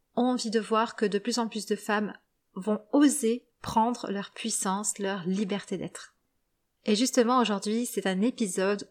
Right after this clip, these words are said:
où on va parler de liberté, et c'est cet épisode qui m'a conduit vers une nouvelle idée, vers un nouveau projet,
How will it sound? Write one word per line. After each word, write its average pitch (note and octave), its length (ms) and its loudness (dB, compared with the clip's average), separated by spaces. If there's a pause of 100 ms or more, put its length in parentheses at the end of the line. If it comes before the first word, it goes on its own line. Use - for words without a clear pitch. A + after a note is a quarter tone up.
où B3 180 2
on C4 40 2
va A#3 160 2
parler A3 360 2
de G3 140 -4
liberté, F#3+ 920 0 (420)
et A#3 100 6
c'est E4 280 4
cet - 520 0
épisode F3 720 0
qui - 200 -2
m'a A3+ 240 2 (160)
conduit A3 540 0
vers G3+ 320 0 (340)
une G3+ 140 4
nouvelle B3 280 4
idée, G3+ 340 2
vers G3 200 -2
un G3 60 0
nouveau A#3+ 340 2
projet, F#3 540 -2